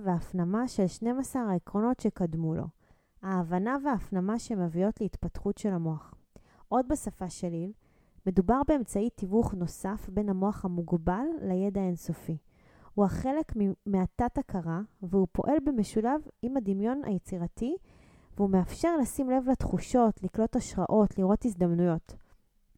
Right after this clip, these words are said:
היל משתף במהלך מרחיק לכת שנקט בהקשר של החוש השישי שלו,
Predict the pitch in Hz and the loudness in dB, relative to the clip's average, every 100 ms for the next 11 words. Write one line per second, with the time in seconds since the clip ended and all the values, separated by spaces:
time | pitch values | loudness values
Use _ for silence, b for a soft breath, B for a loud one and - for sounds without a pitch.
0 | _ _ _ _ - 226 247 208 185 214 | _ _ _ _ -2 0 2 0 2 2
1 | 214 180 175 175 185 214 - 175 - 196 | 2 0 2 2 0 -2 -4 -6 -4 -6
2 | - 185 - 196 - 175 - - 220 - | -6 -6 -6 -6 -4 -6 -6 -4 -4 -4
3 | - 196 180 - 208 202 214 170 - 202 | -12 -4 -4 0 0 2 2 2 2 0
4 | 202 - 170 175 - 175 170 | -2 -6 -4 -2 2 4 4